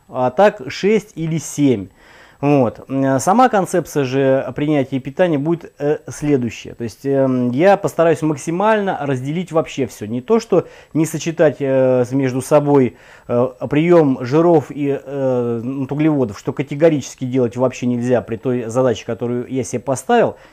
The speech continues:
категорически нельзя. Я и вообще попытаюсь разделить, э, всё, ну, отдельно. То есть отдельно принимать белки, отдельно жиры, отдельно принимать углеводы. И порции.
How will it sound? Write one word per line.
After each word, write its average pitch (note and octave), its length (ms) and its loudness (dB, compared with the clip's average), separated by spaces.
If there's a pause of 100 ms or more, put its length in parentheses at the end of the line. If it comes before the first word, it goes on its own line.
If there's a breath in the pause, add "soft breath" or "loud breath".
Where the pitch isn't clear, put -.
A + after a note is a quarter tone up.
категорически C#3+ 680 -2
нельзя. G2+ 300 -8 (400 loud breath)
Я F#3 240 4
и G3+ 80 8
вообще E3+ 380 2
попытаюсь D#3 440 0 (240)
разделить, C#3+ 560 -2
э, C#3 160 -2 (140)
всё, B2 340 0
ну, A2 220 -6
отдельно. A2+ 400 -2
То A2 80 -12
есть A2+ 160 -6
отдельно D3+ 340 2
принимать A2+ 420 -4
белки, F3+ 540 2
отдельно B2+ 460 -2
жиры, F3 480 -2
отдельно C#3 400 -4
принимать B2+ 420 -4
углеводы. A#2+ 600 -2 (480 loud breath)
И B3 420 2 (200)
порции. F#3 520 4